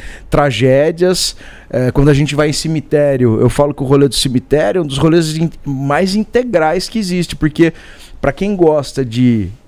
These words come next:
pra quem se inspira e, na vida dos outros pra escrever, pra, pô, cara, lá é um, um caldeirão de assuntos, né? Desde assuntos históricos, como,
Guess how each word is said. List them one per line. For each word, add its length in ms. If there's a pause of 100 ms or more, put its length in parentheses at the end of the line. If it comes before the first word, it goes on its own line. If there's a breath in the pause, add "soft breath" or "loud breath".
(100)
pra 100
quem 160
se 180
inspira 640 (420 loud breath)
e, 160
na 200
vida 280
dos 240
outros 320
pra 160
escrever, 1000 (320 loud breath)
pra, 160
pô, 200
cara, 260
lá 160
é 60
um, 420
um 40
caldeirão 640
de 80
assuntos, 600
né? 320
Desde 480
assuntos 420
históricos, 920
como, 500